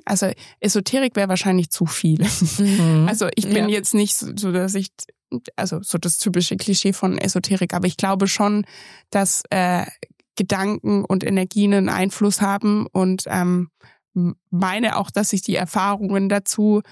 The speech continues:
Speaker 1: zu mache und das auch mehr, je älter ich werd. Ähm, und das ist vielleicht ein Bereich, den ich öffentlich nicht so oft, über den ich öffentlich nicht so oft spreche, aber der mich sehr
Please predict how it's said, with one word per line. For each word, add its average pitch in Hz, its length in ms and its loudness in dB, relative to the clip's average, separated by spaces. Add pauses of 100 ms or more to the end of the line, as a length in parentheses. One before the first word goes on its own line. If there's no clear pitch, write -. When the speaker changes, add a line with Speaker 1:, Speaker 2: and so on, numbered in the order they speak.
(260)
Speaker 1:
zu 214 120 2
mache 214 500 0
und - 360 -2
das 185 160 0
auch 202 180 -2
mehr, 196 200 2
je 196 120 0
älter 190 340 0
ich 196 160 -4
werd. 196 220 0 (100)
Ähm, 185 380 2
und 185 240 0
das 208 120 2
ist 226 140 0
vielleicht 196 300 0
ein 190 60 4
Bereich, 185 360 0 (140)
den 180 140 2
ich 175 160 0
öffentlich 190 380 0
nicht 202 240 0
so 196 180 0
oft, - 220 -4
über 170 160 -2
den 180 160 2
ich 180 140 -2
öffentlich 180 420 0
nicht 180 160 2
so - 100 0
oft - 180 -2
spreche, 240 420 -2 (560)
aber 208 200 0
der 202 120 2
mich 202 200 4
sehr 196 380 0